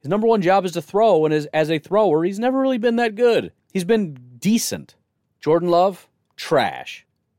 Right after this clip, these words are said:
Why? Yeah, maybe. Fine, maybe. I'm fine with maybe.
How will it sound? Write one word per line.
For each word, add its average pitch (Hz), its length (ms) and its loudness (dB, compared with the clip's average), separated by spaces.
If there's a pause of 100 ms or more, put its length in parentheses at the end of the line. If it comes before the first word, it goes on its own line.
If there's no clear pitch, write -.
Why? 247 840 -2 (480)
Yeah, 320 320 2
maybe. 156 720 0
Fine, 247 640 0
maybe. 233 420 2
I'm 147 120 -2
fine 269 280 2
with 220 140 0
maybe. 127 600 -4